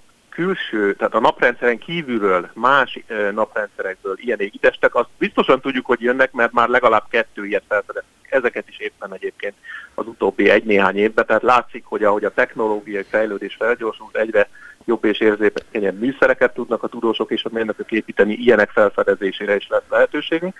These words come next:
De a lényeg az, hogy valóban, amik ki-, kintről jönnek, ott azért van egy ilyen, egy ilyen védőernyő szerepe ezeknek az óriásbolyóknak, de ugyanakkor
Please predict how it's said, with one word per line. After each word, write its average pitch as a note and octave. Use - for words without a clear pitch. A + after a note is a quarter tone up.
De D#3+
a D#3
lényeg E3+
az, D#3+
hogy D#3
valóban, D3
amik B2+
ki-, C#3+
kintről A#2+
jönnek, B2
ott C3
azért A2
van A2+
egy G#2
ilyen, G2+
egy G2+
ilyen G2
védőernyő G2+
szerepe G2+
ezeknek A2+
az F#2+
óriásbolyóknak, C#3+
de D#3
ugyanakkor F3